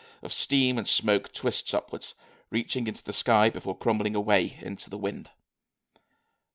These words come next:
There are still checkpoints around the perimeter, but it's easy to find a weak point. It's been a month. Everyone's accepted nothing here can be alive,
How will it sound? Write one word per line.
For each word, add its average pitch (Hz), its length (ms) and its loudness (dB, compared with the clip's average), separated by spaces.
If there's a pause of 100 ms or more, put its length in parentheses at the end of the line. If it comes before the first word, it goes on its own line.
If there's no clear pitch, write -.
(100)
There 139 120 6
are 139 40 4
still 202 260 4
checkpoints - 720 -2
around 98 240 -2
the 98 60 -12
perimeter, 113 540 -2 (760)
but - 140 -4
it's 131 160 0
easy 151 240 -2
to - 100 -8
find 98 340 -2
a 101 60 -8
weak - 320 -10
point. - 340 -6 (680)
It's - 160 -6
been 98 200 0
a 95 60 2
month. 107 380 -2 (760)
Everyone's 120 460 6
accepted - 500 0
nothing 101 280 0
here 101 220 2
can 87 160 -6
be 85 80 -2
alive, 98 500 -2